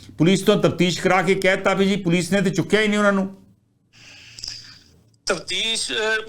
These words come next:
Speaker 2: ਪਹੁੰਚ ਵੀ ਕੀਤੀ ਸੀ ਜੀ।
Speaker 1: ਹੂੰ।
Speaker 2: ਸਤਪਾਲ ਡਾਂਗ ਜੀ ਨੇ ਪਹੁੰਚ ਕੀਤੀ ਸੀ, ਇਹਨਾਂ ਪਹੁੰਚ ਕੀਤੀ, ਪ੍ਰੋਪੈ-, ਅ, ਪੁਲ-, ਪੁਲ-, ਪੁਲਿਸ ਨੇ ਕਹਿ ਦਿੱਤਾ ਸੀ ਕਿ ਅਸੀਂ ਨਹੀਂ ਚੁੱਕਿਆ।
Speaker 1: ਅੱਛਾ।
Speaker 2: ਪਰ ਡਾਂਗ ਜੀ ਨਹੀਂ ਮੰਨਦੇ ਵੀ ਨਹੀਂ ਚੁੱਕਿਆ ਹੈਗਾ, ਕਿਉਂ ਡਾਂਗ ਜੀ ਪ੍ਰਭਾਵਿਤ ਸੀਗੇ।
Speaker 1: ਹੂੰ।
Speaker 2: ਕਾ-, ਹਾਂਜੀ, ਉਹ ਜੀ ਕੋਈ ਗੱਲ ਨਹੀਂ ਸੀ।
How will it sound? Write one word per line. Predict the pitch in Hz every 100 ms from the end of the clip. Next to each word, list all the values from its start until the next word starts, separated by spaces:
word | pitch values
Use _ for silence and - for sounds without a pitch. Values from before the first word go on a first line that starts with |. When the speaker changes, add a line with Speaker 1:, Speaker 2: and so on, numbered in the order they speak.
| -
Speaker 2:
ਪਹੁੰਚ | 202 262 277
ਵੀ | 277
ਕੀਤੀ | 233 202 233
ਸੀ | 214 208
ਜੀ। | 226
Speaker 1:
ਹੂੰ। | 233 - - 143
Speaker 2:
ਸਤਪਾਲ | 131 123 196 202
ਡਾਂਗ | 185 185
ਜੀ | 196
ਨੇ | 202
ਪਹੁੰਚ | 202 180 185
ਕੀਤੀ | 185 170 185
ਸੀ, | 190
ਇਹਨਾਂ | 185 196
ਪਹੁੰਚ | 190 175 180
ਕੀਤੀ, | 170 165 190
ਪ੍ਰੋਪੈ-, | 185 170 170 180
ਅ, | 175 175 170
ਪੁਲ-, | 233 233 - -
ਪੁਲ-, | 220 233
ਪੁਲਿਸ | 226 240 -
ਨੇ | 269
ਕਹਿ | 240 233
ਦਿੱਤਾ | 233 233
ਸੀ | 240
ਕਿ | 240
ਅਸੀਂ | 208 226
ਨਹੀਂ | 247
ਚੁੱਕਿਆ। | 190 147 156 - - - 127
Speaker 1:
ਅੱਛਾ। | - 104
Speaker 2:
ਪਰ | 175
ਡਾਂਗ | 180 185
ਜੀ | 208 240
ਨਹੀਂ | 240 247
ਮੰਨਦੇ | 226 185 180
ਵੀ | 170
ਨਹੀਂ | 165
ਚੁੱਕਿਆ | 160 170 - 175
ਹੈਗਾ, | 147 160
ਕਿਉਂ | 208 202
ਡਾਂਗ | 190 185
ਜੀ | 220
ਪ੍ਰਭਾਵਿਤ | 226 220 202 165
ਸੀਗੇ। | - 156 165 220 -
Speaker 1:
ਹੂੰ। | 135 131 120 120 - -
Speaker 2:
ਕਾ-, | - 196 196 156
ਹਾਂਜੀ, | 139 131 135 - - - _ _ _ _ _ - - _ -
ਉਹ | 165
ਜੀ | 180 170
ਕੋਈ | 180 165
ਗੱਲ | 139 123
ਨਹੀਂ | 123
ਸੀ। | 131